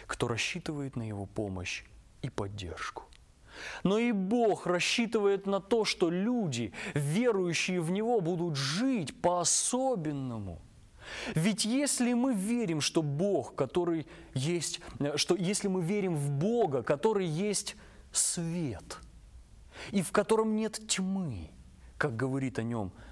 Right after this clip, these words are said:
апостол Иоанн, то как мы можем говорить людям неправду, лгать,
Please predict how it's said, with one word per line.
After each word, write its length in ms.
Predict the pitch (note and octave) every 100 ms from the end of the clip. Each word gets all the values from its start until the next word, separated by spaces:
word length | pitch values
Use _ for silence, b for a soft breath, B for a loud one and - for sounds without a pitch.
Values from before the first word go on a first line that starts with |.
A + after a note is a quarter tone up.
| B
апостол 560 | G#2+ - A#2+ - A2 -
Иоанн, 360 | B2 A#2+ F#2+ - B B B
то 100 | G3
как 300 | - C4 B3
мы 120 | A#3
можем 340 | A#3 A3 G#3+
говорить 400 | G3+ G#3 A3 G#3
людям 260 | G#3+ G3 G3
неправду, 640 | F#3+ - C#3+ G#2+ E2+ - - - - - - -
лгать, 640 | B2 B2 B2+ C#3+ A2+ -